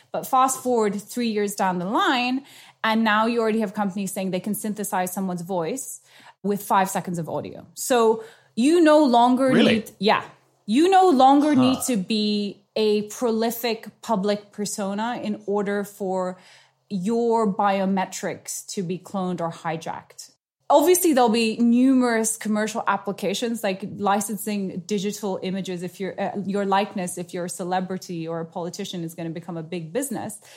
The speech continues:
Speaker 1: But it
Speaker 2: Yeah.
Speaker 1: also means that everybody potentially is vulnerable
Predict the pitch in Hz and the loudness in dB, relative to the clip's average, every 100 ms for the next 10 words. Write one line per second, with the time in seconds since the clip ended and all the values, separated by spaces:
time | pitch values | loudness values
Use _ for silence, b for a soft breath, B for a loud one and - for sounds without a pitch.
0 | B B - 208 226 - 247 254 302 359 | B B -6 -2 0 0 0 2 2 2
1 | 311 247 226 220 202 208 208 b b _ | 0 0 0 -2 -2 -2 -4 b b _
2 | - 294 277 294 208 196 180 185 - 185 | 2 2 2 2 2 2 2 -2 -4 -6
3 | 220 208 - 196 190 170 - - 175 180 | -4 -4 -4 -4 -4 -6 -8 -8 -6 -2
4 | 202 208 185 170 165 165 | -2 -2 -4 -2 -2 -4